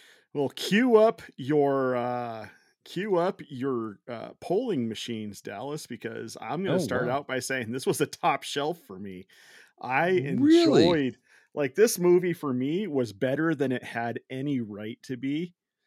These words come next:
Speaker 1: Like, I enjoyed, like, I
Speaker 2: <laughs>
Speaker 1: am completely with that person in the comments that said they t-, it, it took what they did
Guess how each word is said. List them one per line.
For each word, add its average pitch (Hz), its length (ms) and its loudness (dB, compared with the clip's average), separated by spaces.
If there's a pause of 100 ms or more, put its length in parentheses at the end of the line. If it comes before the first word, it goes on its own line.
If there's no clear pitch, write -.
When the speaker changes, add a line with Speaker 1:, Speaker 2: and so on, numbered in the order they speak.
(280)
Speaker 1:
Like, 135 180 0
I 135 180 0
enjoyed, 147 540 2 (160)
like, 147 300 0
I 135 100 2
Speaker 2:
<laughs> 240 500 2
Speaker 1:
am 170 300 2
completely 165 760 -2
with 139 440 4
that 127 240 0
person 147 540 -2
in 127 340 -2
the 117 80 -6
comments 147 480 -6
that 117 200 -2
said 117 240 -4
they 117 140 -6 (120)
t-, 117 100 -12 (340)
it, 104 160 -6
it 113 300 -8
took 156 220 0 (100)
what 143 240 -2
they 110 160 -2
did 123 480 -4